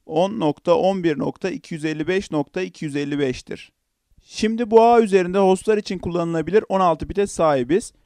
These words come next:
ve ondalık olduğunu hesaplamak için ikili matematik kullanırsak, bu on altı bitlerin hepsini dönüştürdüğümüzde ve ondalığa geri döndürdüğümüzde bu altmış beş bin beş yüz otuz beşe eşit olacaktır. Eğer buradan altı A adresimizi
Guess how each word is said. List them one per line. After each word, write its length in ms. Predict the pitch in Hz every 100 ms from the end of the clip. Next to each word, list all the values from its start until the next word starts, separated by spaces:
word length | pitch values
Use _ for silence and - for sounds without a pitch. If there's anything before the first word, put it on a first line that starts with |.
| _ 160
ve 80 |
ondalık 420 | 165 180 196 233 220
olduğunu 300 | 208 185 185
hesaplamak 560 | 185 185 - 196 214
için 260 | - - -
ikili 260 | - 190 208
matematik 500 | 190 185 170 170 -
kullanırsak, 680 | 165 170 202 - 147 175 _ _ _ -
bu 200 | 107 202
on 60 |
altı 340 | 214 185 170 151
bitlerin 440 | 156 - 139 185
hepsini 540 | 208 196 - 160 170 -
dönüştürdüğümüzde 1040 | 165 151 151 156 135 131 123 123 117 160 - _ _ -
ve 40 | 151
ondalığa 540 | 151 165 175 180 185
geri 260 | 170 185 190
döndürdüğümüzde 920 | 165 131 123 120 117 117 117 151 190 _ _ _ -
bu 260 | 180 220 _
altmış 460 | 165 170 180 180 -
beş 260 | 202 214 180
bin 160 | 180
beş 200 | 175 175
yüz 100 | -
otuz 280 | 160 - 151
beşe 240 | 151 -
eşit 280 | 170 165 -
olacaktır. 760 | 170 147 139 123 - - - _ _ _ _ -
Eğer 340 | 160 202 190
buradan 460 | 214 214 165 202 - -
altı 320 | 170 180 202
A 80 | 202
adresimizi 760 | 190 156 147 147 135 131 165